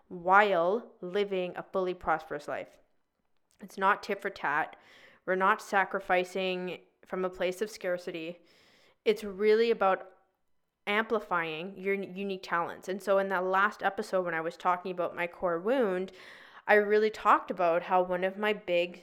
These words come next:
zones of genius is supporting people and not forcing things in their business. And this is how I am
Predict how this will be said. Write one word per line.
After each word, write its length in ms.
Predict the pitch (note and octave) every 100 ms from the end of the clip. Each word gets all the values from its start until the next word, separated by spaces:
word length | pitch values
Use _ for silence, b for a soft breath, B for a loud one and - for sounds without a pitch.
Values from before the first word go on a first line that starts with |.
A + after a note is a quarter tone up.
| _
zones 380 | F#3 F3 E3 F#3
of 200 | G#3+ G#3
genius 600 | - D#3 C#3+ E3 G#3+ - _ b b
is 440 | E3+ D3 C3 F#3+ A#3
supporting 600 | - - - F3+ F#3 A#3
people 420 | - G3+ - F#3+
and 160 | A3 G#3+
not 260 | F3 -
forcing 380 | - F#3 F3+ G3+
things 320 | G3 E3 E3+
in 80 | G3+
their 140 | A#3+
business. 580 | B3 E4+ C#4+ A#3+ - - _ b b b b b _
And 200 | G3 G3+
this 240 | G#3+ A3 C4
is 120 | B3+
how 540 | G3+ F#3+ F#3+ G3 G#3+ - _
I 200 | - F#3
am 440 | E3+ E3 E3+ G3